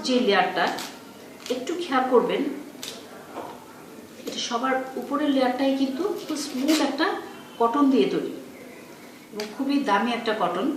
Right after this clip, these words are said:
যেটা শরীরের জন্য খুবই আরামদায়ক। তবে এর কিছু বৈশিষ্ট্য আছে, এটা সাধারণ সুতি কাপড়ের চাইতেও অনেক বেশি শোষণ ক্ষমতা সম্পন্ন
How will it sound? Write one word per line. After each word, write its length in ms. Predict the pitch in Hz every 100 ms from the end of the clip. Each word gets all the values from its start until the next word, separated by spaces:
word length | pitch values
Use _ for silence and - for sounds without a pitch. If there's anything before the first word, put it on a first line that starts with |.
| - - - - - - - - - - - - - - - 196
যেটা 160 | 196 -
শরীরের 260 | 226 220 226
জন্য 120 | 233 -
খুবই 180 | 247 285 - 208
আরামদায়ক। 520 | 233 247 233 185 294 - - - -
তবে 160 | 240 285 - 233
এর 100 | 269 277
কিছু 160 | 311 - 220
বৈশিষ্ট্য 380 | 220 233 - 202 151
আছে, 180 | - 277 - - - -
এটা 140 | 208 262 269 -
সাধারণ 340 | 226 240 294 294
সুতি 200 | - 285 277
কাপড়ের 380 | 220 247 254 254
চাইতেও 360 | 233 202 226 247 277 - - 226
অনেক 180 | 262 302 262 226
বেশি 180 | - -
শোষণ 240 | 233 262 262
ক্ষমতা 280 | 277 269 269 277
সম্পন্ন 320 | 285 302 330